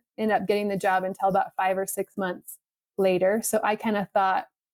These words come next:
maybe I didn't get the job. It was kind of this mix of emotions, you know, hoping I had it and then maybe thought I didn't. And then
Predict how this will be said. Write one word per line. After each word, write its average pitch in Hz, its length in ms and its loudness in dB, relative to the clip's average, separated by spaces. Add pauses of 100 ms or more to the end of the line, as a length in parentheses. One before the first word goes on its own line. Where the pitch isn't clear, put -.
(280)
maybe 190 160 0
I 170 80 4
didn't 262 240 4
get 262 160 -2
the 247 60 -2
job. 220 460 2
It 196 40 2
was 185 120 -2
kind 208 200 -2
of 190 120 -2
this 196 240 0
mix 233 300 4
of 202 100 2
emotions, 233 800 2
you 208 120 0
know, 196 520 2
hoping 220 380 0
I 214 80 0
had 214 240 0
it 196 180 2
and 185 120 -6
then 190 180 -6
maybe 196 220 -6
thought 190 120 0
I 190 80 -2
didn't. 196 400 -2
And 190 160 -2
then 190 240 -2